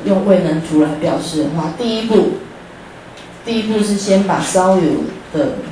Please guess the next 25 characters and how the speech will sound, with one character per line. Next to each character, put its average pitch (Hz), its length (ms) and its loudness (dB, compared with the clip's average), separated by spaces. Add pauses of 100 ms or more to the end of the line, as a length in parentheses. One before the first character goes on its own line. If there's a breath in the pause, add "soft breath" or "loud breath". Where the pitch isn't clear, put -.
(180)
分 175 160 0
子 156 60 -6
间 151 120 0
作 160 140 0
用 151 140 0
力 151 40 -2
拉 151 120 -4 (120)
开 - 100 -8
来， 107 260 -6 (360 loud breath)
第 233 140 6
二 226 220 4
步 220 160 2
把 156 240 0
溶 175 320 2 (200)
剂 - 340 -2 (180)
本 - 200 -2
身 196 380 -2 (140)
的 151 220 0 (260)
分 175 100 0
子 151 100 -8
间 160 220 -4
作 165 100 -2
用 156 160 0
力 160 140 -4
拉 160 180 -4